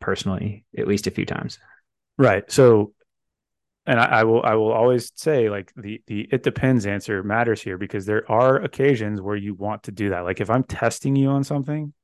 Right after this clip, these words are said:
Speaker 2: I want you to give it everything that you have. But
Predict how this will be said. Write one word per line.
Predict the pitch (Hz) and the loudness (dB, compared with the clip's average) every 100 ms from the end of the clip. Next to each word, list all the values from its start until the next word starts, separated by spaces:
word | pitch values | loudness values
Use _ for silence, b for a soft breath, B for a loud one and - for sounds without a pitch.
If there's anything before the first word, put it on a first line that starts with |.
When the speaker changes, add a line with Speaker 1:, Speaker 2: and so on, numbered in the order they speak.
| _ _ _ _ _ | _ _ _ _ _
Speaker 2:
I | - 110 | -6 -2
want | 110 127 135 | 0 -2 -2
you | 107 | -4
to | 101 | -4
give | 98 101 | -4 -2
it | |
everything | 98 98 92 104 | -2 -2 -4 -8
that | 101 | -8
you | 110 | -12
have. | 90 90 _ _ _ _ _ - | -14 -14 _ _ _ _ _ 2
But | 135 104 | 4 4